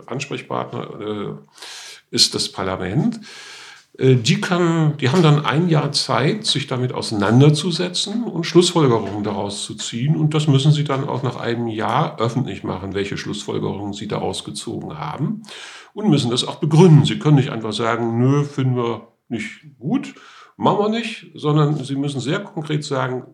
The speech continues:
warum finden sie das nicht, äh, gut, was stört sie daran und warum haben sie eben keine Konsequenzen daraus gezogen oder eben umgekehrt, wenn sie das positiv aufnehmen. Das heißt,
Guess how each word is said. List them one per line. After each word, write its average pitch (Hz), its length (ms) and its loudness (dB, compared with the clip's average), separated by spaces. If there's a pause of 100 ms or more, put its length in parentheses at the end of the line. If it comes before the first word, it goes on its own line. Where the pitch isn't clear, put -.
warum 104 440 -2
finden 196 300 -6
sie 180 120 -4
das 160 200 -8
nicht, - 320 -12
äh, 110 300 -8
gut, 110 400 -6 (580)
was - 260 -4
stört 175 240 0
sie 202 80 -4
daran 151 380 0
und 135 320 -2
warum 135 500 6
haben 131 160 2
sie - 120 -4
eben 123 240 -2
keine 113 320 -4
Konsequenzen 104 540 -8
daraus - 200 -6
gezogen 196 480 -4 (240)
oder 117 280 0
eben 123 160 4
umgekehrt, 156 680 4
wenn 131 120 0
sie 127 100 -6
das 120 160 -8
positiv 113 520 -6
aufnehmen. - 720 -4 (580)
Das 123 200 -4
heißt, 156 300 2